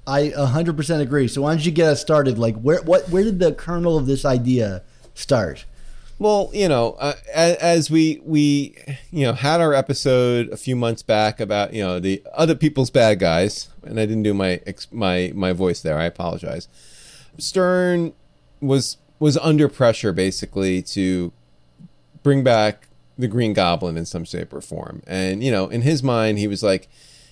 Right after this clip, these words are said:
Speaker 2: he wasn't gonna revive Norman Osborn. He wasn't gonna revive Bart Hamilton, the third Green Goblin, and, you know, God bless.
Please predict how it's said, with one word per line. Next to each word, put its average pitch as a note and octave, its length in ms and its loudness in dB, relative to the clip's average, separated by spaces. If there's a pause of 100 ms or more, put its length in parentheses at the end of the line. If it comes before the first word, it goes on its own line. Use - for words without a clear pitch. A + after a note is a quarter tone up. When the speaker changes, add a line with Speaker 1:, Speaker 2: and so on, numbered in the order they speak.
(180)
Speaker 2:
he B2 140 -2
wasn't F3 320 2
gonna E3 160 2
revive A2+ 760 2 (140)
Norman A2 320 -2
Osborn. F2+ 680 -4
He G#2 120 -6
wasn't C3+ 400 0
gonna A2+ 160 0
revive G2 640 2
Bart F2+ 280 0
Hamilton, F#2+ 840 -2
the F2+ 120 -2
third A2 320 0
Green E2 220 -6
Goblin, C#2+ 480 -6
and, E2 360 -8
you F2+ 160 -8
know, D2+ 140 -8
God F#2 240 -2
bless. E2 420 -2